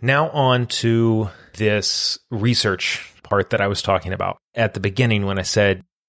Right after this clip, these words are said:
a practice of gratitude isn't some voodoo that's new age and everyone's trying to do it, but we're just kinda making it up as we go. But when we look at the research, and I promise I will not bog you down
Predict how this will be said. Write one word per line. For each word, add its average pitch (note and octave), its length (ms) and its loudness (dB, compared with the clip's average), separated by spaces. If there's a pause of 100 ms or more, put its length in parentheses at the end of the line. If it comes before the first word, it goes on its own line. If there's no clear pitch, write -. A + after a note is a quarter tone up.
a B2 100 0
practice A2+ 460 0
of G#2+ 60 -6
gratitude G2+ 480 -2
isn't G#2+ 360 0
some G2 380 0
voodoo F#2 560 2 (420)
that's - 340 -6
new A2+ 360 4
age F#2+ 640 0
and F2+ 440 -6 (240)
everyone's G2+ 400 0
trying G#2 300 2
to F#2 60 -2
do G2 220 2
it, F#2+ 200 0
but F#2+ 180 0
we're G2+ 100 -2
just F#2+ 200 -6
kinda F#2 160 -4
making F#2 240 -2
it F#2 100 -2
up - 120 -4
as F2 140 -8
we F#2+ 60 -6
go. F#2 320 -2 (440)
But A2+ 240 -2
when B2+ 240 2
we B2 80 2
look F3+ 200 0
at G3+ 100 0
the D#3+ 80 2
research, - 500 0 (160)
and C3 120 0
I A#2+ 60 2
promise D3 460 -2
I A2+ 140 -2
will A2 240 0
not B2+ 300 -2
bog G#2+ 320 4
you G#2 140 0
down F#2+ 540 -2